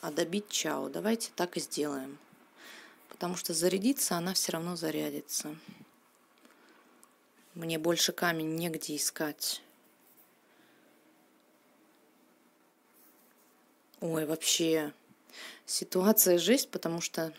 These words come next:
двигать нечего абсолютно. Камикадзе готовится, Сонька готова. Ой, беда, беда, беда.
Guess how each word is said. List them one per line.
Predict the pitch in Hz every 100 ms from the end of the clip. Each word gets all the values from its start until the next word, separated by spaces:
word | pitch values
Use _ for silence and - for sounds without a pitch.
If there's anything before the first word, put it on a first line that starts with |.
| - _
двигать | - 175 220 208 -
нечего | 180 180 156 - 151 151
абсолютно. | 151 - 160 156 - 156 - _ - - - - - _ _ _ _ _ _ _ _ _ _ _ _ _ - - - - - - - - - - - - -
Камикадзе | - 170 165 214 226 233
готовится, | 214 214 208 202 190
Сонька | - - 202 226 -
готова. | 208 220 214 214 196 196 - _ _ - _ - - - - - _
Ой, | 180 202 220 233
беда, | 196 226 196 214 214 208
беда, | 190 202 202 196
беда. | 202 196 196 190 185